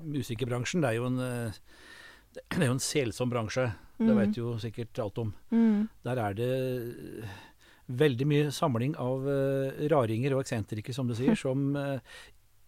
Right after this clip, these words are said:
Speaker 1: som gjerne er flinkere til å være kreative enn å drive butikk.
Speaker 2: Ja.
Speaker 1: <laughs> Og organisere.
Speaker 2: <laughs> Ikke sant? Ja.
Speaker 1: <laughs> Altså, det har blitt bedre med åra. Det har
Speaker 2: Mm.
Speaker 1: absolutt blitt. Det var
Speaker 2: Mm.
Speaker 1: jo, eh, før i verden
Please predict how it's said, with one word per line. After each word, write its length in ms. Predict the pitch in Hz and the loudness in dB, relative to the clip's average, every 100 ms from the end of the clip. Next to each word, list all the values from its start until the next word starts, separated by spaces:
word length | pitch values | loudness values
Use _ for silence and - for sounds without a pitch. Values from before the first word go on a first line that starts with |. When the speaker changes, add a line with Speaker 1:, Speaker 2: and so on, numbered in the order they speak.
| - - - - | -14 -12 -14 -14
Speaker 1:
som 160 | - - 160 | -10 -8 -4
gjerne 540 | 147 190 185 127 143 | 2 6 8 8 4
er 280 | 165 147 165 | 4 2 0
flinkere 840 | - - 208 202 120 - - 123 165 | -4 0 2 4 2 -2 -6 -4 -2
til 240 | 151 131 - | 0 0 0
å 100 | 139 | 2
være 160 | 135 165 | 2 2
kreative 580 | - 123 113 131 131 - | 0 0 0 0 -2 0
enn 140 | 127 123 | -2 -2
å 20 | |
drive 200 | 131 170 | -2 -2
butikk. 460 | 190 - 226 - - - - - - | -2 -2 -4 -4 -14 -20 -14 -12 -6
Speaker 2:
Ja. 140 | 185 160 - - | -4 -2 0 6
Speaker 1:
<laughs> 140 | 277 | 8
Og 120 | 269 175 | 10 8
organisere. 720 | 143 156 190 175 190 220 - 277 | 8 4 2 2 4 6 4 4
Speaker 2:
<laughs> 220 | - - 233 | 2 2 4
Ikke 160 | 269 | 4
sant? 260 | 254 269 - | 4 2 0
Ja. 300 | 220 214 285 - - - | 2 6 4 2 -6 -2
Speaker 1:
<laughs> 280 | 233 - - | -2 0 2
Altså, 180 | 131 147 | 4 6
det 60 | |
har 60 | 135 | 6
blitt 200 | 151 - 127 | 4 0 -2
bedre 480 | 127 110 117 123 120 | 0 0 -2 -2 -2
med 140 | 123 | -2
åra. 240 | 98 131 - - | -2 -4 -6 -4
Det 80 | 226 | 0
har 60 | 226 | 2
Speaker 2:
Mm. 60 | |
Speaker 1:
absolutt 200 | 196 190 | 0 -2
blitt. 160 | 110 - | -6 -4
Det 120 | 226 | 0
var 140 | 220 190 | 2 0
Speaker 2:
Mm. 40 | |
Speaker 1:
jo, 100 | 127 127 | -4 -8
eh, 400 | 123 117 113 117 | -10 -12 -14 -14
før 220 | 113 104 | -8 -8
i 40 | 107 | -6
verden 320 | 104 120 | -6 -6